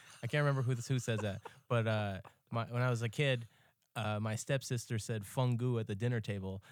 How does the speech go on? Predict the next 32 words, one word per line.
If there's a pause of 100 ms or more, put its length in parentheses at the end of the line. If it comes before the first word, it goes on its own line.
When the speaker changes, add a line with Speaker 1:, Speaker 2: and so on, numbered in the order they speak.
(100)
Speaker 2:
and
my
dad
was
like, (180)
"Hey,
don't
say
that." (400)
And
she
was
like,
"What?
It's
from
Greece." (320)
And
he
goes, (240)
"No,
it's
not.
It's
Italian,
and
you're
not
allowed
to
say
it."